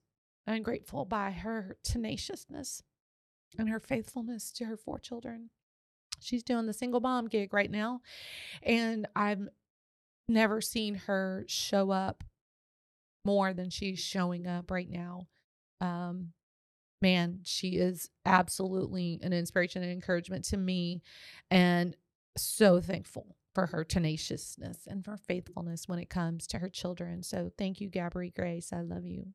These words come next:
Um, my Jacob, he is,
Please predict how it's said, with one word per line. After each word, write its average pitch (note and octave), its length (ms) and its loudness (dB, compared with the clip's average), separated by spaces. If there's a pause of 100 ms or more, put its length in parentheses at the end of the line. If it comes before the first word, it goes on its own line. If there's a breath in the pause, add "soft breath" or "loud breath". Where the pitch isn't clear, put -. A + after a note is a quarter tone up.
(580 loud breath)
Um, G#3+ 360 8
my G3+ 200 0
Jacob, D4+ 580 4 (100)
he B3+ 840 -2
is, G3+ 720 0